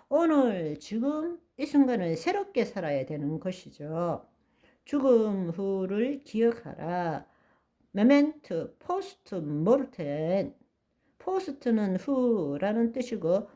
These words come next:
모르텐, 못할 죽음이라는 뜻이잖아요.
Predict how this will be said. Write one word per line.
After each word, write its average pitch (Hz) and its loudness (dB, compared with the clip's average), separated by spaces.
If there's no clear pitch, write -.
모르텐, 165 0
못할 214 0
죽음이라는 190 -2
뜻이잖아요. 190 -4